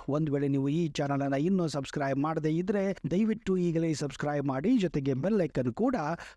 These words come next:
ಪ್ರೆಸ್ ಮಾಡಿ. ಪುರಾಣಗಳ ಪ್ರಕಾರ ಸತ್ತ ವ್ಯಕ್ತಿಯ ಆತ್ಮವು ಹನ್ನೆರಡು ದಿವಸದವರೆಗೆ ತನ್ನ ಕುಟುಂಬದಲ್ಲೇ ಉಳಿಯುತ್ತದೆ, ಅಂದರೆ ತನ್ನ ಮನೆಯಲ್ಲೇ ಇರುತ್ತದೆ. ನಂತರ ಕುಟುಂಬದವರು ನೀಡಿದ ಪಿಂಡದಾನವನ್ನು ನೀರನ್ನು ಕುಡಿದು ತನ್ನ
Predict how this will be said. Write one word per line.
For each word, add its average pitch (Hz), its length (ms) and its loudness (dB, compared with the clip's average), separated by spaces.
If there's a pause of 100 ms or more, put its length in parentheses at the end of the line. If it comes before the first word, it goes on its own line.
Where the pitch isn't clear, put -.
ಪ್ರೆಸ್ 131 300 -2
ಮಾಡಿ. 120 340 0 (1900)
ಪುರಾಣಗಳ 208 540 4
ಪ್ರಕಾರ 170 420 0 (200)
ಸತ್ತ - 340 -4
ವ್ಯಕ್ತಿಯ 165 400 0
ಆತ್ಮವು 143 560 -2 (460)
ಹನ್ನೆರಡು 247 460 4
ದಿವಸದವರೆಗೆ 165 680 0 (120)
ತನ್ನ 156 280 -2
ಕುಟುಂಬದಲ್ಲೇ 147 640 0
ಉಳಿಯುತ್ತದೆ, 123 600 0 (260)
ಅಂದರೆ 139 320 2
ತನ್ನ 135 280 0
ಮನೆಯಲ್ಲೇ 135 540 0
ಇರುತ್ತದೆ. 120 480 0 (520)
ನಂತರ 165 380 0 (100)
ಕುಟುಂಬದವರು 139 720 0
ನೀಡಿದ 156 360 0 (100)
ಪಿಂಡದಾನವನ್ನು 147 760 0 (300)
ನೀರನ್ನು 208 400 4
ಕುಡಿದು 196 340 2 (100)
ತನ್ನ 151 280 0